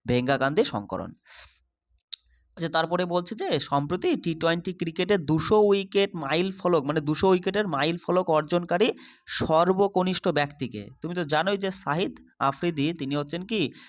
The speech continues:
সম্প্রতি টি টোয়েন্টি ক্রিকেটে দুইশো উইকেটের মাইল ফলক অর্জনকারী সর্বকনিষ্ঠ ব্যক্তি। কি বললাম?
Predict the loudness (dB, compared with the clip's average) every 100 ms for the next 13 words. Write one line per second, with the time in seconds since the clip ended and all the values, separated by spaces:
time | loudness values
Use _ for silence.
0 | -14 -2 -2 0 -2 0 0 0 -4 -2
1 | 0 -2 -4 -6 -6 0 2 2 4 2
2 | 2 0 -2 -4 -4 -2 -2 0 0 0
3 | 2 0 0 -2 0 2 2 2 4 4
4 | 4 2 2 2 0 -4 -4 -2 2 4
5 | 2 0